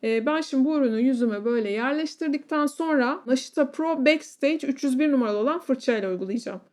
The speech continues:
Şimdi çok kapatıcı olan ürünleri, daha yoğun olanları ben bu şekilde fırçayla uyguluyorum. Bakın bayağı açık bir renk aslına bakarsanız.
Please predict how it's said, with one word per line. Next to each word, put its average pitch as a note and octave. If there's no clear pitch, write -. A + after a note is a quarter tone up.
Şimdi C#4
çok F4+
kapatıcı D#4+
olan C4+
ürünleri, A#3
daha B3
yoğun C#4
olanları A3
ben C#4
bu D4+
şekilde B3
fırçayla C4+
uyguluyorum. F#3+
Bakın B3+
bayağı C4+
açık -
bir A3
renk F#3+
aslına F#3+
bakarsanız. F#3+